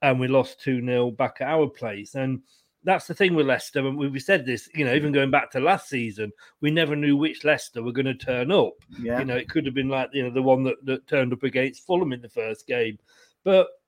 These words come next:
Speaker 1: I just hope, I mean, we, we, you know, we've, we complained about the injuries, and every team suffered with injuries last season with covid and the short, shorter break. But we've, we've, we've increased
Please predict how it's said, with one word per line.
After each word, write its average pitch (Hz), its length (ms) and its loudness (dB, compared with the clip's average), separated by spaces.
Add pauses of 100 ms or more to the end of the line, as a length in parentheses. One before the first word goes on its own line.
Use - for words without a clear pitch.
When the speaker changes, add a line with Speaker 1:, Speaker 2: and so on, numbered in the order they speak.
(720)
Speaker 1:
I 160 120 4
just - 240 -4
hope, 170 180 2
I 196 40 0
mean, 196 140 4
we, 208 100 8
we, 208 180 4
you 208 160 2
know, 147 140 4
we've, 202 260 4 (220)
we 208 80 -6
complained 180 560 0
about 147 420 0
the 131 160 -2
injuries, 151 540 0
and 127 180 -6
every 143 280 0 (100)
team 135 240 0
suffered 135 360 -8
with 127 140 -4
injuries 127 440 -4
last 123 280 -6
season 127 420 -6
with 113 120 -12
covid 127 480 -6 (340)
and 123 160 -4
the 127 60 -4
short, 131 480 0
shorter 127 400 -4
break. 120 460 -2 (420)
But 190 80 4
we've, 214 220 2
we've, 240 260 4
we've 262 160 4
increased - 640 -2